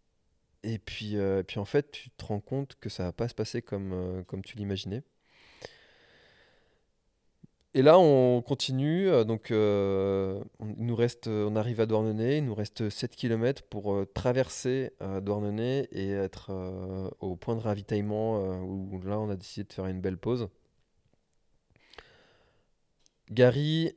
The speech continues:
et moi, on est devant, on sent que Pascal, derrière, il est à dix, quinze mètres derrière et tu sens qu'il y a comme, tu sais, il fait un peu le yo-yo, quoi. Et c'est, il rattrape, il relâche, il rattrape, il relâche. Euh, et quand c'est comme ça, c'est jamais très bon.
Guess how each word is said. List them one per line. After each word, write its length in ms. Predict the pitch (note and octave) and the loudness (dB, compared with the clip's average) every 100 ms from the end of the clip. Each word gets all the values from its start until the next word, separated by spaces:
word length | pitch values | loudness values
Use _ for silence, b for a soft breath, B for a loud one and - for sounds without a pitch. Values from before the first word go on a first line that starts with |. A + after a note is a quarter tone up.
| _ | _
et 140 | A2+ | -2
moi, 440 | G#2+ A2+ B2+ D3 D3 | 0 0 2 4 2
on 100 | A2+ | 0
est 80 | G#2+ | -2
devant, 640 | G2+ G#2 G2+ B2+ C#3 C#3+ - | 0 -2 0 2 2 -2 -4
on 140 | F#2+ | -8
sent 320 | - B2 C3 | -4 -2 -2
que 80 | C3 | -4
Pascal, 520 | G#2 G#2+ - A#2 B2 | -4 -4 -2 -2 -2
derrière, 600 | A2 F#2+ G2 A2+ B2 B2+ - _ _ _ _ _ _ _ _ _ - | -2 -4 -2 0 0 -2 -14 _ _ _ _ _ _ _ _ _ -12
il 160 | G#2+ A#2+ | -4 2
est 100 | D3+ | 4
à 100 | A2+ | 2
dix, 360 | F#2+ G2+ B2+ | -2 -10 -10
quinze 260 | - A#2 G2+ | -2 0 0
mètres 200 | A2 A#2 | -2 -2
derrière 500 | G#2 G2 G#2+ C3 C3+ | -2 0 0 2 2
et 160 | G2+ F#2 | 0 -4
tu 100 | - | -10
sens 220 | - D#3 D3 | -4 -2 0
qu'il 100 | A#2 | -2
y 20 | |
a 40 | G#2 | -4
comme, 360 | G2 G2 F#2+ F#2 B B B B B B _ | -4 -6 -8 -12 B B B B B B _
tu 60 | - | -2
sais, 60 | |
il 20 | A#2+ | 0
fait 120 | A2 | 2
un 40 | |
peu 140 | F#2+ A2+ | 0 0
le 60 | |
yo-yo, 340 | A2+ B2 A#2+ G#2+ | 4 6 6 4
quoi. 280 | F#2+ F#2 F#2 | 0 -2 -2
Et 160 | F2+ F#2 | -4 -6
c'est, 180 | - E2+ | -10 -10
il 60 | |
rattrape, 640 | F#2+ F2+ - G#2 G#2+ A2 - | -6 -6 -2 0 2 0 -2
il 60 | |
relâche, 540 | F2 F2+ G2 G#2+ G#2+ - | -4 -2 -2 -2 -4 -6
il 40 | |
rattrape, 460 | F2 E2+ - G#2 - | -8 -8 -4 -4 -4
il 60 | F2 | -8
relâche. 400 | F2 F#2+ A#2+ - B B B B B _ - | -6 -6 -8 -12 B B B B B _ -8
Euh, 160 | G2 F#2+ | -4 -4
et 100 | G2+ | -2
quand 200 | C#3+ C#3 | -2 -2
c'est 180 | - | -6
comme 200 | A#2+ A2+ | -2 -2
ça, 260 | A#2 C#3 D3+ | 2 2 2
c'est 320 | - - - | 0 -8 -10
jamais 400 | F2+ F#2 A2+ A2+ | -6 -2 0 0
très 160 | G#2+ G2+ | -2 -4
bon. 120 | D#2 | -6